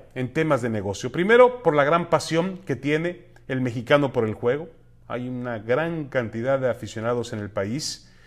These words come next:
que siguen el fútbol, que compran boletos para ir al estadio, que compran la camiseta del equipo y que ven la televisión y consumen lo que se vende alrededor del fútbol.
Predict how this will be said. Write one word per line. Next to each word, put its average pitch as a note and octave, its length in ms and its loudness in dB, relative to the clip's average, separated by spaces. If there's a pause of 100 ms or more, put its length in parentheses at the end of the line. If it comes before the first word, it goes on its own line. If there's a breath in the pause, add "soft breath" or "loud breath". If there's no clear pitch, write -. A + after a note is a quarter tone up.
(220 soft breath)
que B2+ 140 -8
siguen F3+ 480 0
el C3 100 -2
fútbol, C#3 600 -2
que - 220 -6
compran D#3+ 720 2 (320 loud breath)
boletos D3 460 0
para C#3+ 140 0
ir D3 80 2
al D3 100 0
estadio, D#3 720 4 (200 loud breath)
que F3+ 140 -2
compran A3 420 4
la D#3+ 120 2
camiseta D3 420 0
del D3 140 4
equipo F3+ 720 2
y E3+ 200 -4
que E3 200 4
ven F#3+ 200 4
la G#3 160 4
televisión D#3+ 680 2
y F3 140 -6
consumen E3+ 600 0
lo C3+ 140 2
que C#3+ 100 -4
se C3+ 160 -2
vende E3 300 2
alrededor C3+ 340 4
del C3+ 140 0
fútbol. D3 580 2